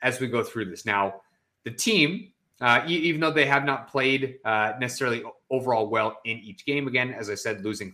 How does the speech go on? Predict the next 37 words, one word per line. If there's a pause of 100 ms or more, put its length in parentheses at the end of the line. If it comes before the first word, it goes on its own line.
three
of
their, (180)
uh,
all
three
of
their
last
games. (460)
Uh,
their
first, (180)
uh,
essentially
series
against
Dixie
State, (200)
uh,
they
took
that
series
two
to
one. (220)
One
of
those
games
they
won
seventeen
to
eight. (400)
So